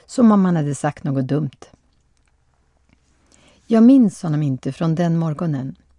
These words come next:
Jag kommer bara ihåg att det var väldigt tidigt och att Maja var trött och på dåligt humör. Hon tog av sig glittret och slängde det på golvet och skrek.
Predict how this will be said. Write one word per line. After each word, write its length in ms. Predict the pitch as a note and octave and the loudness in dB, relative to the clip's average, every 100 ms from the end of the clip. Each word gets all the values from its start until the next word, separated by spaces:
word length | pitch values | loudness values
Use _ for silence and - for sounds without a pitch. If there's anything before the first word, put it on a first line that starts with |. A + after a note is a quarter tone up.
| _ _ _ _ - | _ _ _ _ -6
Jag 160 | D#3 | -4
kommer 260 | - F#3+ F#3+ | 0 2 2
bara 380 | G3+ G3 F3 F3+ | 2 2 0 -2
ihåg 440 | E3+ D3 C#3 - _ _ | -4 -4 -6 -10 _ _
att 120 | D3+ | -4
det 60 | F#3 | -2
var 120 | F3+ | 0
väldigt 400 | F#3+ F3+ D#3 - | 2 2 -2 -4
tidigt 520 | A3 F3+ D#3+ D#3 _ _ | -4 -4 -6 -14 _ _
och 220 | _ - D3+ | _ -8 -4
att 100 | F#3 | -2
Maja 380 | F#3 E3+ D3+ | 0 -2 -2
var 80 | E3+ | -4
trött 420 | - - B2 - | -6 -8 -10 -10
och 60 | D#3 | -8
på 80 | D3 | -6
dåligt 400 | C#3+ C#3 C#3+ - | -2 -2 -4 -4
humör. 440 | D3 C3 - - - _ _ _ _ _ | -4 -4 -6 -12 -18 _ _ _ _ _
Hon 420 | _ _ - G3+ | _ _ -2 0
tog 180 | F#3+ G#3+ | 2 2
av 220 | F#3+ G#3+ | 2 2
sig 260 | G#3 - G#3 | -2 -2 -2
glittret 540 | G#3 B3+ - - B2+ | 0 -4 -4 -6 -6
och 80 | D3+ | -6
slängde 360 | - F#3+ D#3+ D#3+ | -4 -4 -2 -4
det 60 | |
på 120 | D#3+ E3+ | -6 -4
golvet 420 | F3+ G#3+ D#3+ - | -4 -4 -6 -8
och 80 | - | -8
skrek. 600 | - F#3+ D#3 _ _ | -6 -6 -8 _ _